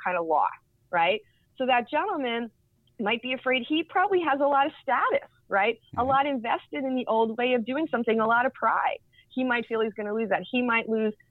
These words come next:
Speaker 1: competency, right? He really knows he nailed the old way. Um, he might really be afraid that he's not gonna be able to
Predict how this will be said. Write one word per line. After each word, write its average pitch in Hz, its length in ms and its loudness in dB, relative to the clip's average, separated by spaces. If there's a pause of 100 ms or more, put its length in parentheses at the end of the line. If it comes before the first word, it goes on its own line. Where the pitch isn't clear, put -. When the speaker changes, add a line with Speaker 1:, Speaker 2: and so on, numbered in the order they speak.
(200)
Speaker 1:
competency, 269 720 -2 (200)
right? 202 300 0 (140)
He 240 160 -2
really 262 420 0
knows 240 480 2
he 226 120 -2
nailed 220 340 2
the 262 140 2
old 320 240 4
way. 208 380 2 (280)
Um, 208 100 -2 (100)
he 262 120 0
might 285 300 0
really 240 280 -2
be 226 180 0
afraid 254 420 0
that 233 80 2
he's 196 180 -4
not 202 300 0
gonna 202 160 0
be 185 200 0 (120)
able 240 260 2 (100)
to 160 220 0